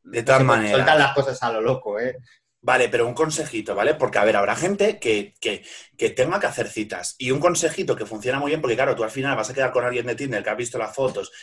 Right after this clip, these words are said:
Speaker 1: que sales muy mono y todo eso, pero a ti se te planta con una mascarilla. Entonces, ofrece siempre fumarte un cigarro con él, distancia, que no se lo fuma, o vais a un rincón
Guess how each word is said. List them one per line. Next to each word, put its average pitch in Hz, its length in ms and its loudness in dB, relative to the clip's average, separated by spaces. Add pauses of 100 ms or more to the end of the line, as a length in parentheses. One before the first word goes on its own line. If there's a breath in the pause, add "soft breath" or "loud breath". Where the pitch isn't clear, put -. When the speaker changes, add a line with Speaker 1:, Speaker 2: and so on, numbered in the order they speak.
(140 loud breath)
Speaker 1:
que 101 100 -4
sales 110 300 -4
muy 123 100 -4
mono 120 220 -2
y - 20 -8
todo 117 100 0
eso, 160 160 -2
pero 123 140 -4
a 95 60 -6
ti - 100 -20
se - 220 -8
te 123 100 -2
planta 101 240 -10
con 95 120 -14
una 90 120 -16
mascarilla. 95 580 -12 (200)
Entonces, 113 580 0 (140)
ofrece 147 440 6
siempre 170 360 4
fumarte 143 380 0
un 165 60 -2
cigarro 131 380 0
con 113 180 4
él, 110 300 -2 (400)
distancia, 113 880 0 (340 soft breath)
que 110 120 -2
no 127 100 0
se 143 120 0
lo 151 100 4
fuma, 135 320 -2
o 104 120 0
vais 98 280 -2
a 98 40 -10
un 92 120 -12
rincón 175 600 0